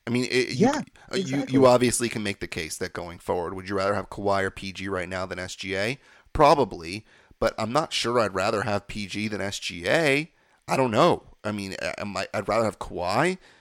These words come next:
Speaker 1: but with the amount of games that P G has missed, it's a debatable topic. Would you rather have S G A or would you rather have P G? And you made that trade, and it's not looking good.
Speaker 2: <laughs> Yeah, I mean,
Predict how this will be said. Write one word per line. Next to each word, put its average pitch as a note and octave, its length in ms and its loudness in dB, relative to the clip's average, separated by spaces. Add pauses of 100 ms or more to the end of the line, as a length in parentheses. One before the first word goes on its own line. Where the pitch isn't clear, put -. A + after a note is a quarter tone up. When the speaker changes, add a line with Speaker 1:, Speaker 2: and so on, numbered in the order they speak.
(280)
Speaker 1:
but A2 280 4 (400)
with A2 140 -2
the A2+ 60 -4
amount G#2+ 240 2
of B2+ 80 -2
games A2+ 280 -4
that F#2+ 160 -2
P G#2+ 200 -6
G G#2 200 -2
has F#2 160 -2
missed, G2+ 500 -6 (640)
it's A2 180 -6
a C#3+ 60 -2
debatable F#2+ 460 -4
topic. A2 560 0
Would F#2+ 160 -8
you G2 60 -4
rather F#2 200 -4
have G2 140 -4
S G2+ 220 -2
G G#2 240 -4
A F#2+ 100 -2
or F#2+ 80 -4
would F#2 100 -10
you G2+ 60 -4
rather F#2 200 -2
have F2 160 -6
P F#2 160 -8
G? F2 240 -10
And E2+ 140 -14
you A2+ 80 -4
made A2 260 0
that A2+ 180 4
trade, A2+ 540 2 (340)
and G#2 120 -4
it's G#2 120 -6
not A2+ 180 2
looking F2+ 260 -6
good. - 220 -18 (1800)
Speaker 2:
<laughs> - 320 -8
Yeah, - 240 6
I C#3+ 100 -2
mean, C3 320 0